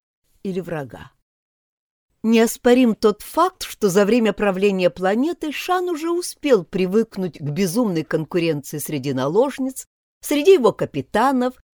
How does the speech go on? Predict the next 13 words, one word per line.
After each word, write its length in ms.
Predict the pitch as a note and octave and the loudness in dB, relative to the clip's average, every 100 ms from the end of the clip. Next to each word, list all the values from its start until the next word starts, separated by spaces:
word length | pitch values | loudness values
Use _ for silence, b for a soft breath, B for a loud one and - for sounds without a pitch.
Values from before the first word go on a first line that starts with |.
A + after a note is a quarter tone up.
| - | -2
к 60 | |
интригам 500 | D4 C4 F4+ E4 D4+ | 0 4 2 2 2
приближённых 840 | B3 B3 G3+ A#3 A#3 D#4 B3+ G3+ D3 | 2 2 4 2 4 4 6 6 4
дворян, 520 | C#3+ E3+ G3 C#4 C4 | 4 6 6 6 4
к 140 | - | 0
попыткам 640 | - B3+ F4+ - - C4+ G3 | 0 2 2 0 2 2 2
выслужиться 800 | F3+ E4 - A#3 G#3 A3 - G#3+ | 2 2 0 -2 0 0 2 0
перед 360 | A3+ G#3 F#3+ | 0 -4 -2
ним 220 | C4+ D#4 | 0 0
представителей 840 | C#4 A3+ - - A3 C4+ B3+ A3 F#3+ | 0 -4 -2 0 2 2 0 -4 -4
иных, 640 | - D#3+ D#3 F#3+ D4+ B3+ E3 | -4 -4 0 0 0 -2 -4
более 400 | D#3+ B3+ B3 A3 | -2 0 0 -4
низких 460 | E3 D#3 - F3 | -4 -6 -8 -12